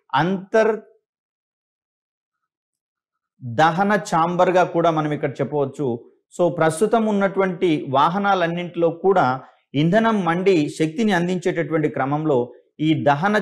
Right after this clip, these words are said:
చాంబర్లు లేదా కంబషన్ ఇంజన్స్ అనేవి చాలా కీలకమైనటువంటి భాగాలుగా ఉన్నాయి.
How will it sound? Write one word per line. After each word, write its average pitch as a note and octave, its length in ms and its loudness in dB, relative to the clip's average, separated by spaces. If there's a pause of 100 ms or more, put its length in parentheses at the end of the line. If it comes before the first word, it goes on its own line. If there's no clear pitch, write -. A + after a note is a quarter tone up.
చాంబర్లు F#3 360 2
లేదా E3 240 2
కంబషన్ E3 640 -2
ఇంజన్స్ E3 380 -2
అనేవి D3+ 540 -2 (240)
చాలా C#3 120 0
కీలకమైనటువంటి D#3 840 -2
భాగాలుగా C3+ 520 2
ఉన్నాయి. B2 360 -2